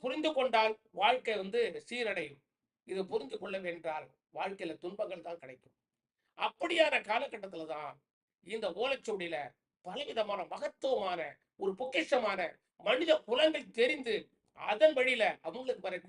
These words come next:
துன்பங்கள் நீக்கிடக்கூடிய ஒரு வாழ்வியல் தத்துவங்களை இந்த ஓலைச்சுவடியில் எழுதி வச்சிருக்காங்க. ஆகையினால்தான் மனித குலங்கள் எப்ப இந்த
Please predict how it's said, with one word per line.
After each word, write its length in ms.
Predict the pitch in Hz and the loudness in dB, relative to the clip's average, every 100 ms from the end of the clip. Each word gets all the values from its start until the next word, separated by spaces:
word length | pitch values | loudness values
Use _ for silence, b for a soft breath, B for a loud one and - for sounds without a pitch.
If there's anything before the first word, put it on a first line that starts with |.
| - | -10
துன்பங்கள் 420 | 269 285 247 202 | -4 0 0 0
நீக்கிடக்கூடிய 560 | 226 254 220 208 180 170 160 - _ _ 165 | -6 -4 -4 -4 -6 -4 -4 -8 _ _ -6
ஒரு 100 | 165 170 | -2 2
வாழ்வியல் 500 | 240 254 226 190 196 | 2 2 -2 -4 -4
தத்துவங்களை 520 | 208 269 214 180 160 - _ | -4 0 0 0 -6 -8 _
இந்த 100 | - 147 214 | -14 -10 -8
ஓலைச்சுவடியில் 460 | 226 196 175 156 | -8 -8 -8 -6
எழுதி 160 | 175 175 | -6 -8
வச்சிருக்காங்க. 460 | 151 151 - 127 - _ _ _ _ _ _ _ _ 151 | -10 -14 -14 -16 -18 _ _ _ _ _ _ _ _ -4
ஆகையினால்தான் 720 | 196 254 254 196 185 170 139 - _ _ - | 0 4 4 2 0 -2 -4 -12 _ _ -4
மனித 300 | 185 269 294 190 | 0 2 2 4
குலங்கள் 380 | 220 196 180 160 - _ - 196 | 0 0 -2 -4 -10 _ -6 -4
எப்ப 260 | - 311 302 | 2 4 4
இந்த 120 | 240 | 2